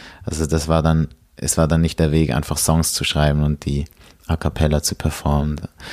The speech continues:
Ist dann schon eine komplett andere Sache entstanden, äh, über den Slam. Aber beim, äh, aber Musik hab ich dann, äh, eigentlich ziemlich schnell weiterverfolgt und hab dann einfach sehr <laughs> lange an, äh, der ersten E P gearbeitet. So, das alleine waren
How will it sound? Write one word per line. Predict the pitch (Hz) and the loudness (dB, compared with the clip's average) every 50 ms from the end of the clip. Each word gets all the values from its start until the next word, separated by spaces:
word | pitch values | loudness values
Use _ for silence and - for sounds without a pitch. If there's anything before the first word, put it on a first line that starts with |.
| - - - | -16 -14 -6
Ist | - - | -2 0
dann | 80 | 2
schon | 76 - 82 82 | 4 4 4 6
eine | 80 78 76 | 6 4 4
komplett | - - 80 78 76 - 80 76 - | 2 2 0 0 2 2 0 0 2
andere | - 82 80 78 78 78 | 2 2 2 2 2 2
Sache | - 85 78 - - 78 76 - | 2 0 0 0 0 0 0 2
entstanden, | - 76 73 - - - 73 73 73 73 - 76 76 73 - - - | 0 0 -2 0 2 2 2 2 2 0 0 -2 -2 -2 -4 -4 -4
äh, | - 78 80 80 | -4 -2 -2 -2
über | 78 73 73 | 0 0 2
den | 73 73 | 2 2
Slam. | 73 - - - 76 73 76 76 80 82 - - - _ _ _ _ - - - - - - _ _ _ - - | 0 -2 0 0 2 2 2 0 -2 -6 -10 -16 -20 _ _ _ _ -20 -20 -20 -20 -20 -20 _ _ _ -16 -8
Aber | - 80 78 78 76 | -4 -2 -2 0 0
beim, | 73 80 76 73 76 76 73 73 73 71 73 76 - _ _ _ _ _ _ - - - - - - - _ _ | 0 2 2 2 2 2 0 0 -2 -4 -6 -10 -12 _ _ _ _ _ _ -20 -20 -20 -20 -20 -20 -20 _ _
äh, | - 82 80 80 80 - - | -4 -2 0 0 0 0 0
aber | 78 80 78 80 | 0 0 0 2
Musik | 80 82 80 76 87 101 110 110 | 2 0 0 2 2 2 2 2
hab | 113 92 | 2 0
ich | 90 - | 0 -2
dann, | - 92 87 87 87 - | 0 0 0 0 0 0
äh, | |
eigentlich | - 85 82 82 82 67 - - | 0 0 0 0 0 -2 -6 -6
ziemlich | - - 98 98 - | -4 -2 0 0 0
schnell | - 95 92 92 82 | 0 0 0 2 2
weiterverfolgt | 87 90 98 95 - 107 101 101 - - - 107 95 - - 98 101 104 107 - - - | 2 2 2 2 0 0 0 0 -2 -4 -4 -4 -2 0 2 2 2 2 2 0 -4 -4
und | 82 82 - | -4 -2 -2
hab | 87 82 - | -2 -2 0
dann | 82 82 82 | 0 0 0
einfach | 80 80 - 76 | 0 0 -4 -4
sehr | - - 85 85 87 | -2 0 2 4 4
<laughs> | 87 92 - | 4 4 4
lange | - 101 92 90 85 82 - - - - - - - | 4 4 4 2 0 -2 -4 -8 -12 -12 -10 -6 -2
an, | - 82 80 80 80 - | 0 2 2 2 2 2
äh, | - 82 82 80 | 2 2 2 4
der | 76 82 80 78 - - | 4 4 2 2 2 2
ersten | 80 85 87 - - 87 71 | 2 2 2 2 0 0 2
E | 60 82 | 2 2
P | 78 - - 95 90 95 | 0 0 0 2 2 2
gearbeitet. | 90 95 87 - 78 85 85 80 82 85 85 85 - - 90 82 | 4 2 2 2 2 2 2 2 2 2 2 2 2 0 -2 0
So, | - 90 87 | 2 2 2
das | 80 80 - 85 | 2 2 2 2
alleine | 80 80 80 82 85 85 82 78 | 2 2 4 4 4 2 2 2
waren | 78 78 78 73 73 | 0 0 -2 -4 -6